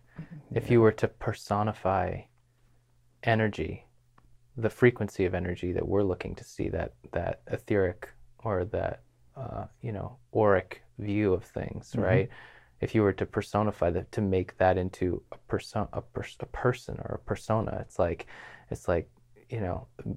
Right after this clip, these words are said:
Speaker 1: put it on those terms, right?
Speaker 2: Right.
Speaker 1: That's like, how important is that person to you?
Speaker 2: Right. Right.
Speaker 1: Are you gonna really listen to them? Are you really gonna look at them?
Speaker 2: Mm-hmm.
Speaker 1: Are you gonna really try to understand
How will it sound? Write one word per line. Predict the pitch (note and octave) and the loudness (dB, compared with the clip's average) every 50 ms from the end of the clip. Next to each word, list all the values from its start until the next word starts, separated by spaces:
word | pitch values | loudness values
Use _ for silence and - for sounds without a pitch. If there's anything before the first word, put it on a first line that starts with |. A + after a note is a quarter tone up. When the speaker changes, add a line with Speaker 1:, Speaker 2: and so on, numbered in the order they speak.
| - - | -4 0
Speaker 1:
put | - B2 A2+ | 4 4 4
it | A2 G2 | 4 4
on | G2+ F#2+ F2+ F2+ | 2 2 2 0
those | F2 F2 E2+ - - | -2 -4 -4 -6 -8
terms, | - - A2 G#2+ - - - - - | -8 -6 -4 -4 -6 -8 -10 -6 -2
right? | F2+ E2+ F2+ G2+ - - - - - - - - | 0 0 0 0 -2 -6 -12 -20 -20 -18 0 6
Speaker 2:
Right. | - C3 D3+ - - - - - | 8 8 8 8 6 0 -10 -8
Speaker 1:
That's | - F#2 - - | -6 -6 -2 -2
like, | F#2+ F2+ - | -2 -2 -2
how | - - F#2+ F#2+ F#2 | 0 0 2 2 2
important | F2+ - - G2 F#2 G2 G#2 G2+ - | 0 -2 0 2 2 2 2 -2 -4
is | - F#2+ F#2 F#2 G2 A2 | -2 -2 -2 -2 -2 -2
that | - F2+ F2+ F#2 - - | 0 2 2 2 0 -2
person | - - A#2 A#2 - - - - | -4 -2 -2 -2 -4 -6 -10 -8
to | - - - | -6 -4 -4
you? | - - - - - - - - - - - - | -2 -2 -4 -6 -6 -8 -12 -16 -20 -18 -10 -6
Speaker 2:
Right. | A2+ G2+ F#2+ - - - - - - - - - - - _ _ _ - | -6 -4 -6 -6 -8 -14 -20 -20 -20 -20 -20 -20 -20 -20 _ _ _ -6
Right. | - F#2 F2+ E2+ - | -4 -2 -2 -2 -2
Speaker 1:
Are | - | -2
you | G2+ | 0
gonna | G2+ G#2+ G2+ G2 | 2 4 4 6
really | G2 F#2+ F#2+ F2+ F#2 | 8 8 6 6 4
listen | F#2+ F#2+ G#2 - - - A#2 A#2 | 4 2 0 -2 -2 -2 -2 -2
to | - C3 | 0 0
them? | C3 B2+ C3 C#3 D3 D3 C#3+ - _ _ - - - - _ _ _ _ _ _ - - - | 0 2 0 0 -2 -2 -6 -12 _ _ -20 -20 -20 -20 _ _ _ _ _ _ -14 -6 -2
Are | G2+ | 0
you | G2 | 4
really | G2 G2 F#2+ G2 | 6 6 6 6
gonna | F#2+ F#2+ F#2 F#2 | 4 4 2 0
look | F#2 F2+ G2 - - | 0 0 -2 -2 -4
at | - - - | -4 -4 -4
them? | - B2 B2 B2+ C3 C3+ - - - | -4 -4 -2 -4 -6 -6 -8 -2 2
Speaker 2:
Mm-hmm. | A2 G2+ G2+ B2 D3+ G3 B2+ | 4 6 6 6 6 6 4
Speaker 1:
Are | A2+ | 0
you | G2+ G2+ G2 | 0 2 2
gonna | G2 F#2 | 2 0
really | F#2 F#2+ F#2+ F#2 F#2+ | 0 0 0 0 0
try | - - F2+ F2 | -2 -4 -4 -4
to | - - - _ _ _ _ _ _ _ - | -4 -4 -8 _ _ _ _ _ _ _ -4
understand | A2 G2+ F#2+ F#2 - - - - F#2+ F#2 F#2 G2 G2+ A2 - - | -2 -2 -2 -2 -4 -6 -8 -8 -6 -4 -4 -2 -4 -4 -6 -8